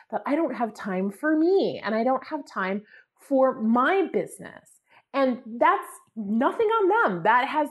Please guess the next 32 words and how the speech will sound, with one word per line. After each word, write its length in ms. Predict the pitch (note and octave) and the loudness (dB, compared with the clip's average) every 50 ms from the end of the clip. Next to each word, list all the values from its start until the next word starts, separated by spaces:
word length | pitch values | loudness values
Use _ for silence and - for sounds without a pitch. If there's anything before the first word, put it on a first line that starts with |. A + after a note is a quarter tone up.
| - | -4
everything 400 | - C4+ C4+ D4+ D#4 C#4 D4+ C#4 | -6 -4 -2 -2 -4 -4 -4 -6
to 100 | B3+ C4+ | -8 -8
do 180 | G#3+ B3 B3+ B3 | -6 -4 -2 0
with 160 | A#3+ A#3+ A#3+ | 0 0 0
how 300 | - - A3+ A3 A3 A3 | 0 2 4 4 6 4
I'm 260 | F3+ F#3+ G#3+ A#3 B3+ | 4 4 2 0 0
not 240 | A#3+ A3+ A#3 A#3+ A#3 - | 0 -2 -2 -2 -4 -6
so 140 | - D4+ | -8 -8
great 320 | C4 G3+ F3 E3+ F3 - - | -6 -4 -4 -4 -4 -6 -8
sometimes 580 | F3+ F#3 F#3+ - E3 C#3+ D3+ E3+ G3 G#3 - | -8 -8 -8 -8 -8 -8 -6 -6 -8 -6 -4
at 200 | G#3+ G#3 G3 - _ - _ _ _ - | -4 -4 -4 -6 _ -20 _ _ _ -4
prioritizing 960 | - - G#3+ F#3+ E3 E3 F3 F3+ F#3 F3+ - F3+ E3 F3 G3+ A3 A3 A#3 A#3+ | -2 0 2 2 2 2 0 0 -2 -2 -2 -2 -2 0 -2 -4 -4 -4 -4
my 160 | A#3+ D4+ D4 - - - - - A#4+ A#4 - - - - | -4 -4 -4 -6 -10 -6 -2 0 0 0 -2 -6 -4 -2
<laughs> 180 | D4 D4 - | -2 -2 -2
time. 180 | - F#3+ F#3+ G3 - - - - _ | -6 -6 -6 -8 -8 -14 -20 -6 _
I 160 | - D4 E4 | 0 0 2
get 160 | B3+ C4+ C4 C4+ | 2 2 2 2
excited 480 | C#4 C#4 - - G4 G#4+ G#4+ G#4 C#4+ | 0 -2 -2 0 0 2 2 0 -2
about 200 | C4+ F#3 D#3+ E3 | -2 -2 -2 -2
helping 340 | - - - - G#3+ G#3+ A3+ | 0 -2 -2 -2 -2 -2 -2
these 160 | A3+ A#3+ A#3 | -4 -4 -6
people 240 | A#3 A#3 G#3 G#3 G3+ | -6 -6 -4 -4 -2
make 220 | G#3 G3+ G3+ G3 | -2 -2 -2 -2
money 280 | G3 - - F#3 G#3+ A3 | -4 -6 -4 -4 -2 -2
and 120 | F#3 F#3 - - - - - _ _ _ | -4 -4 -8 -12 -20 -20 -20 _ _ _
do 160 | - G#3 A3+ A#3 | -4 -2 -2 0
work 320 | A#3 A3 F3+ F#3 F#3 - | 2 2 2 0 0 -2
that 140 | B3+ B3 B3+ | -4 -2 0
they 140 | B3+ B3+ C4+ | 2 2 4
love 400 | A#3+ F3 D#3 D3+ E3 G3+ A3 A#3+ | 4 2 2 0 -2 -2 -2 0
and, 260 | G3+ G#3 G#3 G3 G3 - | 0 0 -2 -4 -4 -4
and 260 | G#3+ G3+ G3+ G3+ | -2 -2 -2 -2